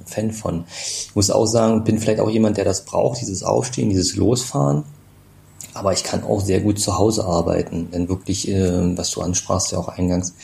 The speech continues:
diese Ruhe, dass man, äh, dass man, dass da ein paar Fa-, einige Störfaktoren auch ausfallen, s-, situationsbedingt. Und, aber natürlich muss man auch wiederum schützen. Homeoffice sollte nicht in sich auf dreiundzwanzig Uhr, ähm, äh, verlagern, äh,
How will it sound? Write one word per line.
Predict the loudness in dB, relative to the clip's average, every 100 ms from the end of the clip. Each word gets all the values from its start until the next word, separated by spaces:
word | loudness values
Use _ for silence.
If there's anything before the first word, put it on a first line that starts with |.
| -18 -20 -6
diese | -4 0
Ruhe, | 4 6 6 2 -4 -14 -10
dass | -6 -4
man, | -2 -2 -4
äh, | -6 -6 -6
dass | -6 -6
man, | -6 -6
dass | -6 -4 -6
da |
ein | -6
paar | -8 -8
Fa-, | -6 -8 -8 -10 -16 -8
einige | 2 4 4 2
Störfaktoren | 0 -2 -2 -6 -4 -6 -6
auch | -10 -4
ausfallen, | 0 0 0 -6 -8 -4 -4 -4 -10 -20 -20 -12
s-, | -12 -4
situationsbedingt. | 0 2 2 0 0 -2 -2 -2 -4 -4 0 0 -2 -6 -16 -20 -18 -18 -20 -20 -20 -20 -18
Und, | -4 -2 0
aber | 0 0
natürlich | 2 4 4
muss | 4 2
man | 4
auch | 2 2
wiederum | 0 0
schützen. | -2 -4 -4 0 2
Homeoffice | 2 2 2 0 2
sollte | 2 2
nicht | 2 2
in | 2
sich | 0 0
auf | -4
dreiundzwanzig | 0 0 0 -2 -4 -4 -10
Uhr, | -6 -4 -2 0 0 2 0
ähm, | 0 -2
äh, | -6
verlagern, | -2 -2 0 0 2 0 0
äh, | -2 -4